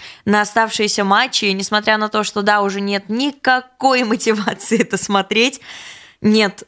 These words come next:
стоит, стоит это смотреть, стоит за это болеть, потому что без поддержки, без единения, то есть полного и между болельщиками, и между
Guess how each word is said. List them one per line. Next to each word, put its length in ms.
стоит, 580
стоит 360
это 120
смотреть, 400
стоит 300
за 120
это 180
болеть, 500
потому 340
что 220
без 260
поддержки, 800
без 280
единения, 840
то 100
есть 240
полного 400
и 220
между 280
болельщиками, 920
и 460
между 1080